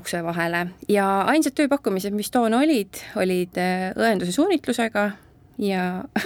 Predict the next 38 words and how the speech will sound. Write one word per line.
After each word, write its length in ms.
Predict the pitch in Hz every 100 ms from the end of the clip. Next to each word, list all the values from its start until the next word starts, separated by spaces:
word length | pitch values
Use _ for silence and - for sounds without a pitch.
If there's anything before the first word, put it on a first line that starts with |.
| 359 - -
<laughs> 640 | - 359 - - - -
ma 100 | 214
mõtlesin 380 | 220 233 202 214
alati, 240 | 202 190
et 60 | 175
kui 80 | 175
must 180 | 180 -
ämmaemandat 540 | 254 254 180 165 -
ei 100 | 180
saa, 120 | 233 190
siis 120 | 175
on 60 | 180
kaks 240 | 196 -
varianti, 320 | 175 185 185
et 80 | 165
must 180 | 165 160
saab 120 | 165
kas 120 | 165 160
operatsiooniõde 680 | - 175 - 214 254 277 220 190 - -
või 140 | 180
anesteesiaõde. 800 | 175 175 196 180 - - - 175 - - -
Et 120 | 165
noh, 160 | 165 214
opituppa 420 | 233 190 196 - 180
ma 80 | 190
pean 220 | - 247
<laughs> 40 |
igal 200 | 226 190
juhul 240 | 185 185 277
jõudma. 360 | 339 262 208 208 - - - - - - -
Ja 240 | 196 196 185 185 185 190 202
siis 140 | 269
ma 80 | 247
kandideerisingi 720 | 202 185 185 262 180 175 180
operatsioonikeskusesse 1600 | 185 180 185 185 226 214 190 170 196 - - 170 180 180 - - 180 180 180 180 -
tegelikult 560 | 233 214 165 170 175 -
algselt 460 | 190 185 - 170 175
abiliseks, 640 | 180 233 269 427 -